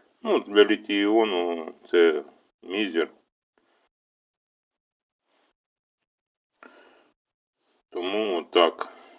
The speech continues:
якщо бажаючі є, пишіть,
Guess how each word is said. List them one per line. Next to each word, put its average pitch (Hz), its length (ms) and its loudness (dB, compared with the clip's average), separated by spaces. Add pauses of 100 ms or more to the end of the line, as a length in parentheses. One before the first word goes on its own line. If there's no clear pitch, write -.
(160)
якщо 85 400 -4
бажаючі 80 720 0
є, 113 280 -2 (1600)
пишіть, 120 600 0